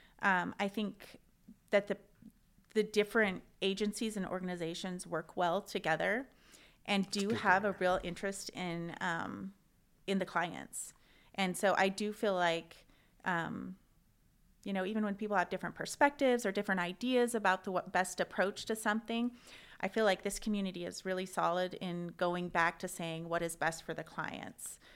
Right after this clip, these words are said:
Speaker 1: um, which is key to good social service. So I appreciate that. Um, I, I appreciate, uh, you know, the events. I appreciate the parks. I, all of those pieces which people need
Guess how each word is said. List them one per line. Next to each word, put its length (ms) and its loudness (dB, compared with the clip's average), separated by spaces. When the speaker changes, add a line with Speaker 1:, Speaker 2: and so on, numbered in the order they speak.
Speaker 1:
um, 500 -2
which 640 -4
is 200 -4
key 200 -8
to 80 -6
good 200 -8
social 300 -6
service. 600 -4
So 360 8
I 60 6
appreciate 500 0
that. 380 6
Um, 420 2
I, 380 12
I 80 6
appreciate, 920 2
uh, 500 4
you 120 -2
know, 140 4
the 140 0
events. 720 2
I 80 0
appreciate 440 -4
the 80 -8
parks. 640 0
I, 220 2
all 240 8
of 140 4
those 260 2
pieces 640 -4
which 300 -4
people 340 -2
need 560 -6